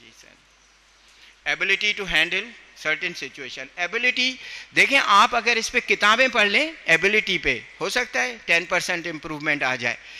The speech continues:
Ability ये है, दिल का power है। This is your power। This is your power।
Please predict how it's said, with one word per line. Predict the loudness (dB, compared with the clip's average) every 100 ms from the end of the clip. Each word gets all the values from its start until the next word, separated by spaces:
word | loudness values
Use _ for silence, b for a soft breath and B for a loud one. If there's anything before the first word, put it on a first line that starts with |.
| B B 4
Ability | 4 4 0 0
ये | -2 0 2 4
है, | 4 4
दिल | 4 4
का | 4 2
power | 4 2 4 2 2
है। | -8 -16 -10
This | -8 -6
is | -6
your | -6 -6 0
power। | 0 -2 -10 -20 _ _ _ _ _ _ _ _ _ _ _ _ _ _ _ _ _ _ _ _ _ _ _ _ _ _ _ _ b b b -6
This | -4 -2
is | -2
your | -2 -2 2
power। | 2 2